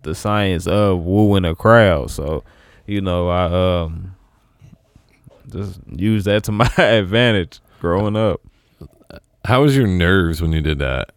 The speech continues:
Speaker 2: Or was it just, I mean, 'cause I played sports, and, I
Speaker 1: Yeah.
Speaker 2: mean, I've been in those situations, but it's almost different when you're doing, like, whether it's stand-up or singing or
Speaker 1: Yeah.
Speaker 2: acting or doing those, or, or plays. It, it's,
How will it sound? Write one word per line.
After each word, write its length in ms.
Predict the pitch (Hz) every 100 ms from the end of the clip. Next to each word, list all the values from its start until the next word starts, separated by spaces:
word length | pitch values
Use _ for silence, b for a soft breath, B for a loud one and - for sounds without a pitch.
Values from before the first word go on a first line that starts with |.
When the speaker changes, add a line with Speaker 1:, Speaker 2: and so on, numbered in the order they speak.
| -
Speaker 2:
Or 100 | 101
was 100 | 92
it 100 | 90
just, 380 | 82 90 82 - -
I 40 |
mean, 140 | 120 123
'cause 140 | 135
I 80 | 165
played 300 | 170 180 139
sports, 500 | - 143 139 123 -
and, 140 | 85
I 40 | 92
Speaker 1:
Yeah. 40 |
Speaker 2:
mean, 180 | 110 110
I've 140 | 110
been 120 | 104 131
in 100 | 123
those 160 | 104
situations, 920 | - 110 101 98 117 113 80 78 85 - b b b b
but 80 | 95
it's 120 | 95
almost 360 | 123 120 95 85
different 480 | 101 104 104 90 85
when 120 | 92
you're 140 | 90
doing, 560 | 90 92 90 87 85 -
like, 300 | - 85 85
whether 220 | 90 85
it's 100 | 82
stand-up 500 | - 92 85 85 85
or 100 | 87
singing 480 | 85 - 90 87 85
or 120 | 80 -
Speaker 1:
Yeah. 80 | 87
Speaker 2:
acting 380 | 87 - 87
or 80 | 82
doing 360 | 82 90 87 85
those, 280 | 82 82 80
or, 160 | 65
or 200 | 58 85
plays. 520 | 76 - 117 98 80 90
It, 100 | 98
it's, 280 | 110 110 -